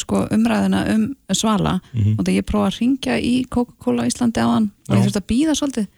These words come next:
Speaker 2: Já.
Speaker 1: Er fólk búið að hafa samband við ykkur og kvarta?
Speaker 2: Ég held að samfélagsmiðlarnir alveg sýni svona ákveðin, já, ákveðin mynstur, sko.
Speaker 1: Þannig að
Speaker 2: Jú.
Speaker 1: er, er fólk búið að vera að hringja og
Speaker 2: Já, það er, já, fólk er búið að vera að hringja.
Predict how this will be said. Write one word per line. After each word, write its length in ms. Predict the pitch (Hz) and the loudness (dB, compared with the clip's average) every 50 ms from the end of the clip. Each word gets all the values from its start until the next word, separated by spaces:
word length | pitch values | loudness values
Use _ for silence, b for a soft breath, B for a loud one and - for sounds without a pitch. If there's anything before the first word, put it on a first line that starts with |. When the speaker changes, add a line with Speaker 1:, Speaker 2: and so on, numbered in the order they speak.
| B B B B | B B B B
Speaker 2:
Já. 120 | B 139 135 | B -2 0
Speaker 1:
Er 80 | 214 220 | 0 0
fólk 260 | - - 254 254 - | 0 -2 -4 -4 -4
búið 120 | - 247 233 | -2 -2 -2
að 40 | 214 | 0
hafa 140 | 208 196 | 0 -2
samband 460 | - - - 226 277 311 - 294 233 196 | -2 0 0 0 0 0 0 -2 0 0
við 160 | - 180 185 | 2 0 0
ykkur 160 | - - 170 165 | 0 -2 -4 -4
og 80 | 170 | -4
kvarta? 340 | - - 208 - - - 160 - _ _ _ _ _ - | -2 -2 -2 -2 -4 -10 -14 -14 _ _ _ _ _ 0
Speaker 2:
Ég 260 | - 110 107 107 107 104 | 4 4 6 6 6 4
held 160 | 107 107 - | 4 2 0
að 140 | - 107 101 | 0 0 0
samfélagsmiðlarnir 640 | 113 113 110 107 107 98 107 107 107 104 104 101 | 2 2 2 2 2 2 4 4 4 4 4 4
alveg 200 | 101 104 98 95 | 2 2 2 0
sýni 360 | 90 117 110 98 95 98 - - | 0 2 2 2 2 0 -2 -6
svona 240 | - - 110 104 104 104 - - - | -8 -4 -2 0 0 0 -2 -2 -4
ákveðin, 460 | - 110 - - 117 113 113 120 127 117 - | -4 -4 -2 -2 -2 0 -2 -4 -6 -10 -6
já, 120 | - 117 110 | -2 0 0
ákveðin 320 | 113 131 127 - 123 127 | 0 0 0 0 0 0
mynstur, 220 | 147 165 - - 156 | 0 -2 -4 -6 -8
sko. 180 | - - 90 87 - - | -8 -8 -10 -10 -8 -6
Speaker 1:
Þannig 220 | 202 196 196 - | -4 -2 0 2
að 40 | 208 123 | 2 2
Speaker 2:
Jú. 100 | 147 151 | 2 0
Speaker 1:
er, 140 | - - | -2 -2
er 60 | 233 220 | -4 -4
fólk 200 | - 247 233 - | -6 -8 -8 -6
búið 120 | 240 226 | -6 -4
að 40 | 220 | -4
vera 120 | 214 214 220 | -4 -4 -2
að 60 | 208 | -2
hringja 440 | 240 247 233 - 190 185 175 175 - | -2 -2 -2 -2 -2 -2 -2 -4 -6
og 100 | - - - | -8 -4 2
Speaker 2:
Já, 200 | 123 113 113 117 120 135 151 151 135 | 4 4 4 4 4 2 0 0 0
það 200 | 147 143 139 131 | 0 0 0 0
er, 60 | 127 139 143 - - - - - | -2 -4 -6 -8 -8 -6 -4 -2
já, 100 | 113 113 143 b b b b b b b b - | -2 -2 -2 b b b b b b b b -12
fólk 120 | 131 120 | -10 -8
er 40 | - | -6
búið 100 | 123 113 | -4 -4
að 40 | 107 | -4
vera 100 | 104 98 | -2 -4
að 40 | |
hringja. 220 | 104 101 104 110 | -4 -4 -6 -6